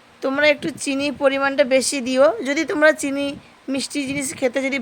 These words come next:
ভালোবাসো তো মিষ্টি পোলাও, তাহলে তোমরা চিনি ভাগটা একটু বেশি দেবে। তার সাথে দিতে হবে ঘি, ঘি তো মাস্ট, ঘি তো দিতেই হবে।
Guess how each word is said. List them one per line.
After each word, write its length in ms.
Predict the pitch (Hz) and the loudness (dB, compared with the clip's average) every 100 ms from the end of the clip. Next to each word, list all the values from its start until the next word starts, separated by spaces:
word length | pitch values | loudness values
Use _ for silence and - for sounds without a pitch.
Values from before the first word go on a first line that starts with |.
| 226 | 2
ভালোবাসো 440 | 240 247 175 - 311 | 2 4 0 -2 -6
তো 80 | - 359 302 - - 339 262 | -4 -4 -6 -10 -18 -8 -6
মিষ্টি 260 | 240 - | -4 -6
পোলাও, 360 | 240 269 254 262 311 - _ - | -2 2 4 4 0 -12 _ 0
তাহলে 300 | 254 262 269 254 | 4 4 2 0
তোমরা 180 | 262 254 | -2 -4
চিনি 200 | 262 262 | -4 -4
ভাগটা 340 | 247 240 233 254 | 0 2 2 2
একটু 180 | 240 247 254 | 2 0 -2
বেশি 160 | 269 | 0
দেবে। 260 | 254 247 262 427 - - - - | 2 4 4 2 -8 -20 -20 -2
তার 160 | 247 247 | 2 2
সাথে 160 | 247 262 247 | 0 -6 -6
দিতে 180 | 247 262 | 2 6
হবে 280 | 254 277 330 254 | 6 6 4 2
ঘি, 200 | 247 262 220 202 - _ _ - 240 | -2 0 -2 -8 -16 _ _ -16 -8
ঘি 140 | 269 311 - | -2 -2 0
তো 80 | 381 311 269 | 0 0 2
মাস্ট, 360 | 254 254 - - - _ _ - | 4 2 0 -8 -12 _ _ -12
ঘি 220 | 226 262 277 240 | -8 -4 -4 2
তো 100 | 277 226 | 2 2
দিতেই 380 | 240 - 254 285 285 | -2 2 4 4 6
হবে। 220 | 262 254 | 6 4